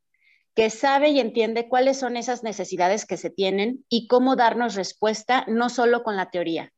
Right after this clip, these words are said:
sino desde su experiencia en el campo y en la práctica. Y me refiero a Rodrigo Íñiguez, quien es el Head of Sales del segmento Wealth,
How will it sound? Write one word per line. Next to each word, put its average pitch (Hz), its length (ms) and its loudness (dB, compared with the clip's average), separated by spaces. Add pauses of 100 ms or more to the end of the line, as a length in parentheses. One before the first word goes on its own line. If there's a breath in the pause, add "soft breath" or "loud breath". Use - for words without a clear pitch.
sino 208 340 -2
desde 185 260 2
su 196 100 -4
experiencia 214 800 -2
en 190 140 0
el 180 160 -4
campo 214 320 -2
y 220 100 -2
en 185 80 -2
la 165 140 -2
práctica. - 500 -6 (580 loud breath)
Y 247 140 4
me 254 140 8
refiero 285 420 6
a 320 60 6
Rodrigo 226 420 4
Íñiguez, 196 580 0 (300 loud breath)
quien 226 220 4
es 240 140 0
el 277 120 6
Head 269 300 4
of 285 80 0
Sales 240 480 2
del 185 180 2
segmento 202 480 -2
Wealth, 208 380 2